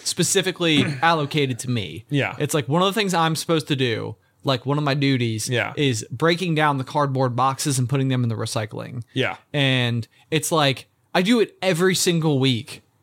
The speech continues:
Speaker 2: Yeah.
Speaker 1: And it never ends.
Speaker 2: It
Speaker 1: And I
Speaker 2: never
Speaker 1: always
Speaker 2: ends.
Speaker 1: think it's going to. I'm like, "This is gonna be the last thing I need for a
Speaker 2: Right.
Speaker 1: long time."
Speaker 2: Like, I ordered a bunch of stuff, which is why it's a lot this week.
Speaker 1: Right.
Speaker 2: But, but certainly I'll be on top of it and moving. Oh my God, it's back.
Speaker 1: It's back.
Speaker 2: The cardboard mountain.
Speaker 1: I know.
Speaker 2: As it were.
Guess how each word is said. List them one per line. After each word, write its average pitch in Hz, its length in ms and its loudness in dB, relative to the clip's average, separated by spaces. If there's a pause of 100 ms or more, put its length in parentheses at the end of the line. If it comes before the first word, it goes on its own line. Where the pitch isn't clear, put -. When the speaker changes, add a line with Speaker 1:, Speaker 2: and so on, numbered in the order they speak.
(140)
Speaker 2:
Yeah. 131 220 2
Speaker 1:
And 185 100 2
it 175 160 2
never 185 440 4
ends. 147 420 2
Speaker 2:
It 156 60 6
Speaker 1:
And 180 80 6
I 202 60 6
Speaker 2:
never 226 220 8
Speaker 1:
always 240 200 4
Speaker 2:
ends. 147 120 2
Speaker 1:
think 302 140 2
it's 285 160 0
going 269 240 4
to. 214 120 0
I'm 165 120 0
like, 151 160 2
"This 170 140 0
is 185 80 0
gonna 165 100 2
be 143 60 2
the 123 80 0
last 123 260 0
thing 120 80 -6
I 117 60 -4
need 113 180 -4
for 113 140 -4
a 110 40 0
Speaker 2:
Right. 123 220 4
Speaker 1:
long 120 300 0
time." 113 320 -4
Speaker 2:
Like, 107 160 0
I 123 140 4
ordered 160 340 4
a - 20 2
bunch 139 300 2
of 127 80 0
stuff, 117 320 0
which 107 100 -4
is 107 100 0
why 107 200 2
it's 98 100 -4
a 110 60 -2
lot 104 260 0
this 143 220 -2
week. 92 440 -6 (220)
Speaker 1:
Right. 110 320 0 (240)
Speaker 2:
But, 95 240 -2
but - 340 -20
certainly 117 320 0
I'll 104 120 2
be 104 60 -2
on 98 120 -4
top 110 240 0
of 101 100 -4
it 98 140 0
and 107 80 -6
moving. 104 240 -4
Oh 110 140 0
my 120 140 2
God, 120 220 2
it's - 120 -14
back. 113 420 -2 (140)
Speaker 1:
It's 131 120 -4
back. 139 280 0
Speaker 2:
The 127 80 -4
cardboard 127 480 2
mountain. 107 500 -2 (140)
Speaker 1:
I 139 80 0
know. 113 260 0 (140)
Speaker 2:
As 107 180 -4
it 101 140 -6
were. 95 400 -2